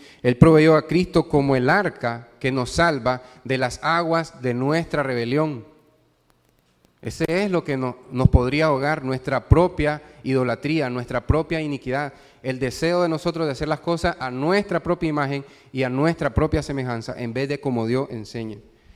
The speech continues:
Pero Dios viene y envía a Cristo, que es su arca, para preservar a los escogidos de Dios. Así que vengan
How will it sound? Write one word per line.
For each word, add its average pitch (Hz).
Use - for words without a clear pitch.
Pero 123
Dios 139
viene 143
y 123
envía 135
a -
Cristo, 185
que 143
es 139
su 156
arca, 147
para 127
preservar 127
a 117
los 120
escogidos 139
de 113
Dios. 120
Así 123
que 147
vengan 135